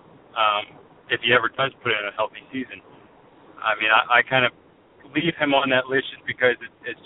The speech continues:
remarkable. You know, he's still, I mean, he's younger than most of, all of us, um, at, you know, twenty-one years old. Uh, he obviously has, has a bright future ahead of him if he can just stay on the field. Um,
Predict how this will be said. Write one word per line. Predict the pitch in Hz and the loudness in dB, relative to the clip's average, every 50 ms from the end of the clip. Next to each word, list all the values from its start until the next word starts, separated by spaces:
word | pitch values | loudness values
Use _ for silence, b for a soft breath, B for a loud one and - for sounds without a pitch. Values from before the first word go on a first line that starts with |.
| - - - | -20 -20 -10
remarkable. | - 123 123 123 123 _ - 127 123 120 | 0 2 2 2 2 _ -2 -2 -2 -2
You | 117 | 0
know, | 120 117 113 | -2 -2 -2
he's | 113 110 - - - | -4 -8 -14 -18 -8
still, | - 143 139 131 120 113 - _ - - - - - - - - - - _ _ _ _ - - | -4 -2 0 0 0 -2 -4 _ -20 -20 -20 -20 -20 -20 -20 -20 -20 -20 _ _ _ _ -20 -20
I | - 107 - | -20 -18 -16
mean, | - - 107 - | -10 -8 -10 -8
he's | - | 0
younger | 120 123 123 123 113 | 2 2 2 2 0
than | 110 110 113 - 117 | 0 -4 -8 -8 0
most | 113 120 127 123 - - | 2 2 2 2 0 -6
of, | 117 117 - - - | -6 -6 -6 -12 -6
all | - 113 120 143 123 | 0 2 2 2 2
of | 113 104 107 | -2 -4 -2
us, | 113 117 - _ _ - | -2 -2 -2 _ _ -20
um, | - - 110 104 104 101 101 101 _ _ _ - | -10 -6 -2 -2 -2 -2 -6 -12 _ _ _ -6
at, | 113 110 104 104 | -4 -4 -4 -4
you | 113 110 | -6 -8
know, | 107 107 - - - | -8 -8 -8 -8 -6
twenty-one | 123 120 113 113 117 113 | -4 -4 -2 -4 -4 -4
years | 113 110 110 110 113 | -4 -6 -8 -8 -6
old. | 120 123 123 120 - _ _ _ _ - _ _ _ _ _ _ - 117 | -6 -6 -6 -6 -8 _ _ _ _ -20 _ _ _ _ _ _ -8 -2
Uh, | 110 104 101 101 107 - - - - - - - | 0 0 2 2 0 -2 -4 -14 -20 -20 -20 -6
he | - 123 | 0 2
obviously | 123 131 135 131 123 - 120 117 | 4 4 2 0 -4 -8 -10 -10
has, | 107 113 113 110 107 104 _ _ - - | -4 -2 -2 -2 -2 -6 _ _ -18 -12
has | 110 107 104 | -10 -10 -10
a | - | -4
bright | 117 113 110 110 - | -2 -2 -2 -2 -4
future | - 113 104 - 104 101 98 | -12 -18 -14 -8 -8 -6 -2
ahead | 110 113 107 | 0 -2 0
of | 101 | -2
him | 101 101 98 - | -6 -12 -14 -16
if | - | -18
he | - - | -18 -16
can | - 104 - | -16 -18 -18
just | - - | -20 -10
stay | - 110 104 | -6 -4 -4
on | 101 | -4
the | 101 95 - - | -4 -8 -14 -14
field. | 117 110 107 101 95 - - - - - - - - - - - | -12 -8 -8 -10 -10 -12 -20 -20 -20 -20 -20 -20 -20 -20 -14 -4
Um, | 113 107 107 104 - - - | 0 0 0 0 -2 -6 -12